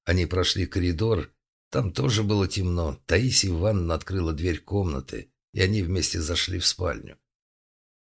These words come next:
На тумбочке горела свеча, на кровати поверх одеяла лежал старик. Со сложенными на груди руками он напоминал покойника. На глазах Савелия Васильевича лежали монетки по пять рублей.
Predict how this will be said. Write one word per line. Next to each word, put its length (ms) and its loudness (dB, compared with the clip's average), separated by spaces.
На 140 6
тумбочке 640 0
горела 460 4
свеча, 760 2
на 100 0
кровати 380 0
поверх 400 0
одеяла 440 2
лежал 380 0
старик. 640 -2
Со 180 2
сложенными 580 2
на 100 2
груди 300 0
руками 460 2
он 180 -2
напоминал 560 0
покойника. 880 -4
На 120 4
глазах 420 4
Савелия 440 4
Васильевича 580 2
лежали 380 2
монетки 500 -2
по 160 -4
пять 260 -6
рублей. 520 -6